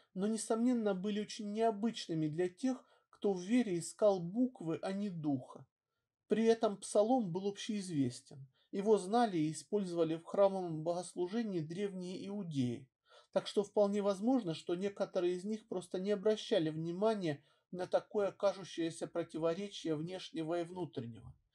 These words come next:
Человеку всегда легче остаться на уровне формы и не идти в глубину. А между тем, только в глубинах своей души мы можем встретить Христа и Небесное Царство.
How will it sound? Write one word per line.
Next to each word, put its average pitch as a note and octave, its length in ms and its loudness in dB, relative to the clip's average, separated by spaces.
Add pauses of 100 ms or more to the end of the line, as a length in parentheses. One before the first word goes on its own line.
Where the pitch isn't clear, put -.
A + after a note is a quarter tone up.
(280)
Человеку A3+ 460 2
всегда A3 380 0
легче G#3+ 400 -4
остаться G3 460 -4
на F#3+ 140 -2
уровне G3+ 400 -4
формы E3+ 580 2 (240)
и F#3+ 120 -2
не G#3 260 0
идти - 240 -6
в G3+ 120 0
глубину. F3 680 -4 (500)
А F3+ 140 2
между G#3 320 0
тем, B3+ 380 0 (180)
только A3 300 4
в F3+ 120 -4
глубинах G3+ 600 0
своей F#3+ 340 -4
души G3+ 440 -2
мы G3+ 140 0
можем G3 320 -4
встретить G#3+ 460 -6
Христа A3 540 0
и G#3+ 100 0
Небесное F#3 600 -6
Царство. C#3+ 640 -4